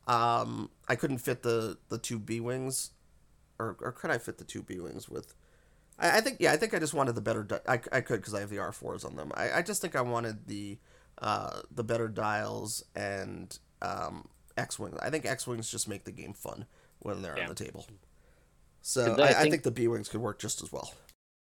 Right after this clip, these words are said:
Speaker 2: Yeah, I, I see what you mean. 'Cause, like, here, you could put Cassian and Braylon together, like,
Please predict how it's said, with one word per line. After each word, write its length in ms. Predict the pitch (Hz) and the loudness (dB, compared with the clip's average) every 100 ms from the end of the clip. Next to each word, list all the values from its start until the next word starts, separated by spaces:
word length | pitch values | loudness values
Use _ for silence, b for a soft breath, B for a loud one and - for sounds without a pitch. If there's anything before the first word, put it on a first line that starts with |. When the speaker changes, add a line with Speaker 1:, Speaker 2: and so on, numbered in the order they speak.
| _ _ - | _ _ 2
Speaker 2:
Yeah, 260 | 135 120 110 | 8 10 12
I, 260 | 123 147 | 10 10
I 40 | 120 | 8
see 180 | - 120 | 10 10
what 120 | 120 | 10
you 80 | 110 | 8
mean. 260 | 101 107 | 6 4
'Cause, 240 | - 101 - | 4 6 8
like, 140 | 104 | 8
here, 240 | - 151 | 12 12
you 220 | 131 113 117 | 12 6 6
could 200 | 147 110 | 4 8
put 360 | 143 127 - | 6 6 2
Cassian 500 | - 104 104 127 113 | 12 12 12 10 8
and 120 | 101 | 8
Braylon 420 | 92 98 95 95 85 | 8 8 10 6 2
together, 760 | 95 95 92 98 95 92 98 _ - | 6 8 10 8 8 4 -2 _ 4
like, 240 | 113 95 | 6 6